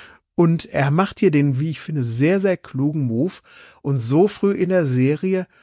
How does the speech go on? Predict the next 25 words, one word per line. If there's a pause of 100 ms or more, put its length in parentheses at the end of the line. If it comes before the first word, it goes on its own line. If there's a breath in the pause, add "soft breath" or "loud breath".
(220 soft breath)
noch
mal
eine
Folge
zu
geben, (520 loud breath)
die
die
Charaktere
noch
mal
verständlicher
macht,
noch
mal
mehr (360 soft breath)
overbringt,
um
wieder
diese
gute
alte
Wrestling-Metapher
zu
verwenden.